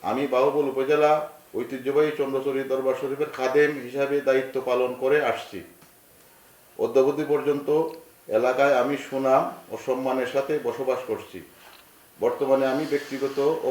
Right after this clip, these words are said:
পারিবারিক প্রয়োজনে আওয়ামী যুবলীগ বাহুবল উপজেলা শাখার আহ্বায়ক পদ থেকে অব্যাহতি নিলাম।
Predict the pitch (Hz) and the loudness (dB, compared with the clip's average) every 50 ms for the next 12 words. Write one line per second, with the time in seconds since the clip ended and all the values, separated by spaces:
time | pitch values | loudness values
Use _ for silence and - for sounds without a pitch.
0 | 127 139 127 127 131 131 135 131 131 143 - - - - - 135 139 135 131 131 | 2 2 4 4 4 4 2 2 2 2 -2 -4 -4 -2 0 0 2 2 4 2
1 | 113 110 95 87 - - - - _ _ _ - - _ - - - - - - | 2 2 0 -6 -10 -14 -20 -20 _ _ _ -20 -20 _ -20 -20 -20 -10 -4 0
2 | - 143 131 131 147 147 151 147 139 143 139 147 151 147 - - 127 131 147 151 | 2 4 4 4 2 0 -2 -2 -2 0 0 0 0 -2 -2 0 2 4 4 4
3 | 151 151 143 143 139 135 139 143 151 151 147 143 - 143 135 139 147 143 143 139 | 4 2 0 0 0 0 0 0 2 2 2 2 2 0 0 2 4 4 4 2
4 | - - - 117 123 135 139 135 143 143 143 143 - - - 131 123 - - 147 | 0 -4 -4 -2 0 0 0 2 4 4 4 4 2 -2 -4 -4 -4 -2 -4 -4
5 | 143 - 160 160 165 165 165 - - - - - - - - - - - 110 113 | -2 0 2 2 2 2 -2 -8 -14 -18 -20 -20 -20 -20 -20 -12 -4 0 0 2
6 | - 139 139 147 143 - 131 110 110 101 98 87 80 | 6 6 6 6 6 4 0 -2 -2 -2 -2 -2 -4